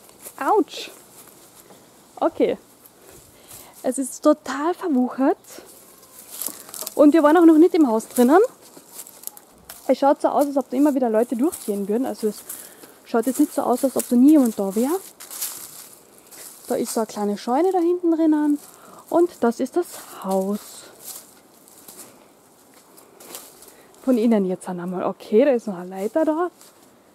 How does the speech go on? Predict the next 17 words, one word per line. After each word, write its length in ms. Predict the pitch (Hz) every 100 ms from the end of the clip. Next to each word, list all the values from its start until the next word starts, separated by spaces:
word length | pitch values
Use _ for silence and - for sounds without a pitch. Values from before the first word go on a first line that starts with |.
| _ - _ - _ - _ - -
Da 100 | 233
ist, 280 | 175 226 -
glaub 180 | 208 214
ich, 60 |
auf 60 | 202
Fensterscheiben 800 | - - 226 277 320 294 311 285
eingeschlagen. 500 | 247 294 - 285 -
Oh, 360 | 262 285 202 180 - - - - _ -
da 60 | 240
ist 120 | 233
schon 100 | 254
jemand 180 | 226 240
ins 240 | 254 285
Haus 260 | 269 208 208
eingestiegen 540 | - 214 - 294 302 320
anscheinend. 520 | 294 285 269 294 392 - - - - - - - _ _ _ _ _ _ _ _ _ _ _ _ _ -
Okay. 520 | 226 220 - 214 349